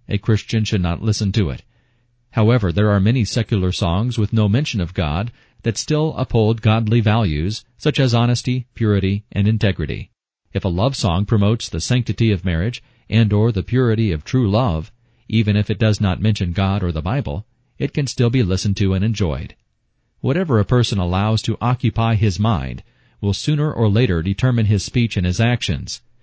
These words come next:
This is the premise behind Philippians four verse eight and Colossians three verses two and five, establishing wholesome thought patterns. Second Corinthians ten verse five says we should take captive every thought and make it obedient to Christ.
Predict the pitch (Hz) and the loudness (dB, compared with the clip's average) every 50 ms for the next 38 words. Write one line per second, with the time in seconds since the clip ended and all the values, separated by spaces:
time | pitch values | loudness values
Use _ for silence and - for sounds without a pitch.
0 | _ - - - _ _ - 107 98 - 107 95 82 95 90 - 120 131 123 92 | _ -20 -20 -20 _ _ 0 0 0 0 -2 -2 0 -2 0 2 2 2 2 0
1 | 85 - - 113 101 101 101 104 101 - - 107 107 - 107 95 85 - - - | -2 -2 0 0 2 2 2 2 0 0 0 -2 0 0 0 -2 -2 -4 -2 0
2 | 110 101 92 82 87 85 87 - 95 95 123 127 - _ _ _ _ - - 110 | 0 0 0 0 0 -2 -2 -2 -2 -2 -2 -4 -6 _ _ _ _ -6 -6 -4
3 | - 123 131 131 135 120 - 120 101 98 - - 147 160 147 95 82 98 101 - | -2 0 0 0 0 0 0 0 -2 -2 -2 -2 -2 0 0 0 2 0 0 0
4 | 110 95 - - - 110 98 87 85 - - 131 127 95 76 62 58 58 - _ | 0 -4 -4 -2 0 0 0 0 -2 -2 -2 0 0 0 -2 -4 -6 -10 -14 _
5 | _ _ _ _ _ - - - - - 123 120 120 127 120 - - 120 110 101 | _ _ _ _ _ -6 -6 -4 -2 -2 0 0 2 2 0 0 0 0 0 0
6 | - 120 135 127 - 170 160 151 - - 147 98 - - - 107 92 82 73 - | 0 0 -2 -2 -2 -2 -4 -4 -2 -2 -2 -2 -2 -2 -2 -2 -2 -2 -4 -8
7 | - 78 - - - _ _ _ _ _ _ _ _ _ _ _ - - 127 - | -8 -12 -14 -16 -18 _ _ _ _ _ _ _ _ _ _ _ -4 -2 0 2
8 | 123 110 98 - 113 110 92 110 98 90 82 - - - - 135 104 85 87 85 | 2 0 4 4 4 4 4 2 0 0 -2 -4 -2 -2 0 0 0 0 -2 -2
9 | - - 117 127 127 98 78 78 87 - _ _ _ _ _ _ - - 135 135 | -2 -2 -2 -2 0 -2 -2 -4 -4 -8 _ _ _ _ _ _ -4 0 0 2
10 | 139 117 98 117 147 143 - 127 104 - - 131 151 151 - - - 156 156 - | 2 2 0 0 0 2 0 -2 -2 0 -2 -2 -2 -2 -6 -4 -2 -2 -2 -2
11 | - - 92 95 98 104 123 127 120 131 131 120 - 113 87 67 69 - - - | -4 -4 -2 -2 0 2 0 0 2 0 0 0 0 0 -2 -2 -6 -12 -18 -20
12 | - - - 110 110 117 117 - - 113 110 107 98 98 147 160 131 101 87 80 | -14 -6 -2 0 2 2 2 2 4 4 4 4 4 2 2 2 4 2 0 0
13 | 78 - 117 104 - 123 120 98 76 65 67 - - - | 0 0 -2 0 2 2 2 2 2 -2 -6 -10 -12 -14